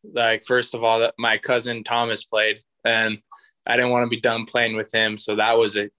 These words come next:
huge game in general. And, um, I wanted to be the guy off the bench that people are like,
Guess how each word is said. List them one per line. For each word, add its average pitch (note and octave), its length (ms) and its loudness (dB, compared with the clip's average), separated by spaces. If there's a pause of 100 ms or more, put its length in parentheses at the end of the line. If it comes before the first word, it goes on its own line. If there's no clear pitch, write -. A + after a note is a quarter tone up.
(140)
huge G#2+ 400 -2
game G#2+ 320 0
in G2+ 140 -2
general. G#2+ 540 0
And, G2+ 180 -4 (580)
um, G#2 480 0 (1040)
I G#2+ 120 0
wanted A2+ 320 2
to G#2+ 60 -2
be A2 180 0
the G#2 120 0
guy A2 260 2
off A2 160 -4
the G#2+ 100 -6
bench G#2+ 400 -2
that G2+ 220 0
people G#2+ 380 -4
are G#2 100 0
like, G2+ 220 0